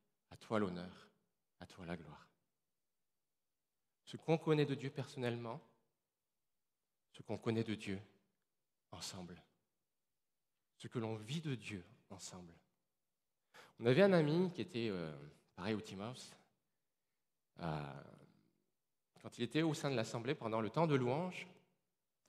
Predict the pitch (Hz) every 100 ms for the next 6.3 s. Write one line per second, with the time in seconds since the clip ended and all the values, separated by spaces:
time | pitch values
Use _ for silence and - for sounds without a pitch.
0 | - - - 110 139 143 - - 107 131
1 | - - _ _ _ _ _ - 104 156
2 | 160 123 117 - - - _ _ _ _
3 | _ _ _ - 127 123 - 123 _ _
4 | 110 147 - 147 160 135 131 143 - -
5 | _ _ _ _ _ _ _ - 101 107
6 | 117 95